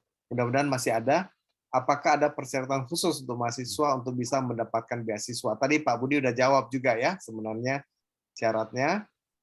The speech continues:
Kemudian, eh, ya, maksudnya formulirnya berdasarkan, oke, tadi ya, Bu Yovita udah.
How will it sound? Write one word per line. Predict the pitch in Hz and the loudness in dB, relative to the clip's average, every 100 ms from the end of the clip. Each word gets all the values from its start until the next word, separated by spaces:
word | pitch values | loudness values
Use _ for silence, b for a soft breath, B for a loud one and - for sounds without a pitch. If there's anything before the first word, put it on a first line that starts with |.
| _ _ _ _ _ | _ _ _ _ _
Kemudian, | 120 120 117 120 120 123 139 156 | -4 -2 -2 -2 0 2 2 0
eh, | 110 117 113 113 113 120 123 _ _ _ _ _ _ _ _ _ _ _ _ _ _ 156 | 0 0 0 0 -2 -6 -12 _ _ _ _ _ _ _ _ _ _ _ _ _ _ 4
ya, | 180 170 135 131 | 6 6 4 2
maksudnya | 123 - 160 170 | 0 0 0 0
formulirnya | 147 135 135 131 135 127 147 160 - - | 0 0 0 0 -2 -2 -4 -6 -8 -12
berdasarkan, | 120 117 123 123 120 | -8 -6 -6 -4 -6
oke, | 123 139 | -2 0
tadi | 127 120 127 131 | 0 -2 -2 -2
ya, | |
Bu | 139 113 107 | -2 -4 -4
Yovita | 110 113 107 | -6 -8 -10
udah. | 98 113 139 | -8 -6 -4